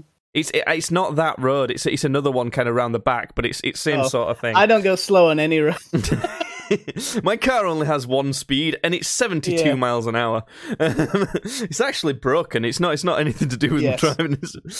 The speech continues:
Speaker 1: Um, but yeah, that was, uh, that was very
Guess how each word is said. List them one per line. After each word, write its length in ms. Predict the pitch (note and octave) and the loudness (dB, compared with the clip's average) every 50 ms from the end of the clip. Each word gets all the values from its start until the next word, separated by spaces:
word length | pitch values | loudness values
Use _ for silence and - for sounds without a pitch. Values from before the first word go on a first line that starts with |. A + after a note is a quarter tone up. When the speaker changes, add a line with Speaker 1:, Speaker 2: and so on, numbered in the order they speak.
| - - F3 E3 A3 F#3 - | -6 -6 -6 -6 -8 -8 -6
Speaker 1:
Um, 340 | - B2+ C3 C3 B2+ B2+ A#2+ - | -4 -2 -2 0 -2 -4 -6 -6
but 220 | C3+ C3 F#3 - | -2 -2 0 0
yeah, 220 | D3 D3+ D3 C#3 C3 | 2 2 2 2 2
that 180 | C3 C#3+ - | 0 0 0
was, 240 | C3 C3 B2+ A2+ - | 0 -2 -2 0 0
uh, 280 | C3+ B2 B2 A#2 A#2 A2 A#2+ - - | 0 2 2 0 0 -2 -6 -6 -2
that 100 | - D#3+ | -2 0
was 180 | E3 D#3+ - - | 0 -2 -2 -2
very 440 | C3 C#3 C3+ C3 B2 A#2 A#2 A2+ | 0 0 2 2 0 0 -2 -4